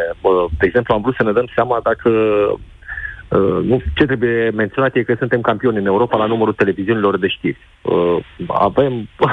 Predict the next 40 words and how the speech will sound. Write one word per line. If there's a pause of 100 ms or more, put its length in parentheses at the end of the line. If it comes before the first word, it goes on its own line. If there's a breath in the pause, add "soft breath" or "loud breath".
(100)
<laughs>
cele
mai
multe
televiziuni
de
știri
și,
în
același
timp,
suntem
printre
cei
mai, (420 soft breath)
mai
slabi
informați (120)
din, (240)
<laughs>
din
Uniunea
Europeană. (480 loud breath)
Uh,
am
încercat
să
ne
dăm
seama
aceste
televiziuni (300 soft breath)
cât
de
mult
se
bazează
pe
bani
publici